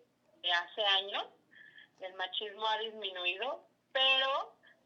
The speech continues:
no ha desaparecido. Entonces, puede que ya siga habiendo secuelas de, eh, de este tema machista.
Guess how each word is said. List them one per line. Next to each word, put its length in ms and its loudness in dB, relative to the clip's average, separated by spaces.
no 240 -4
ha 120 0
desaparecido. 800 -4
Entonces, 560 -12
puede 280 -2
que 140 8
ya 240 6
siga 460 -2
habiendo 340 -4
secuelas 640 -2
de, 1300 -10
eh, 500 -12
de 300 -2
este 180 -6
tema 340 -2
machista. 760 -4